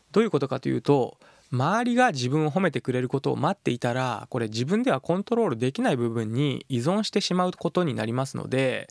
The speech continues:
自分でコントロールできる、自分で自分を褒めることができるといいと思います。これはほんの小さなことでいいんです。例えば、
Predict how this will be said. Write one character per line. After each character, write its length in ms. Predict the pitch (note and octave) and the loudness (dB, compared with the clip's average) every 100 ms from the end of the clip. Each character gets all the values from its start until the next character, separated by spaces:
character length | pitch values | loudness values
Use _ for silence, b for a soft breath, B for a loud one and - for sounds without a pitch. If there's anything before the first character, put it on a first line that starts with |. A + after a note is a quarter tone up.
| B B B - | B B B -6
自 200 | B2 D#3+ | -2 0
分 300 | A3 B3 B3 | 0 0 2
で 220 | B3+ C#3+ | 2 2
コ 180 | - D3 | 0 -2
ン 80 | D3+ | 2
ト 120 | E3 | 2
ロ 100 | E3 | 2
ー 40 | |
ル 80 | A#2+ | 0
で 140 | A#2 A2 | -4 -2
き 140 | A#2+ | 0
る、 280 | A#2 C3 - b b - | 2 0 -2 b b -4
自 160 | B2+ D#3 | -2 2
分 280 | A3+ A3+ | 2 2
で 200 | A3+ B3+ - | 2 0 -2
自 240 | A#2 A#2 | -2 -2
分 240 | A#2 A#2 | 0 0
を 80 | F#3 | 0
褒 80 | D#3+ | 0
め 100 | A#2+ | -2
る 120 | A#2+ | -2
こ 100 | B2+ | -4
と 140 | B2+ C#3 | -2 0
が 100 | F#3+ | 0
で 100 | C#3+ | 0
き 120 | C3 | -4
る 80 | C3+ | 2
と 240 | A#3+ A#3 | 0 2
い 140 | B2+ A2+ | -2 -2
い 40 | |
と 140 | F3+ | 0
思 100 | F#3+ | 0
い 60 | - | -2
ま 200 | G1+ C3+ | -6 -8
す。 300 | - - - b b b b b b | -12 -14 -20 b b b b b b
こ 100 | - | 0
れ 80 | F#3 | 2
は 320 | F#3+ D3 A2+ | 4 2 0
ほ 120 | F3+ | -2
ん 40 | A3 | 0
の 60 | |
小 240 | A3+ - A3+ | 0 0 0
さ 140 | A#3+ | 2
な 100 | G#3 | 0
こ 120 | - | 0
と 120 | D3+ E3+ | 0 2
で 200 | A3 - | 0 0
い 100 | B2 | -4
い 40 | |
ん 60 | G2+ | -4
で 140 | G#2 | -6
す。 340 | - - - - _ _ b b b - D3 | -8 -12 -18 -20 _ _ b b b -6 0
例 200 | A#3+ G#3+ | 2 2
え 40 | |
ば、 380 | D3+ F#3 C#3 | 2 2 0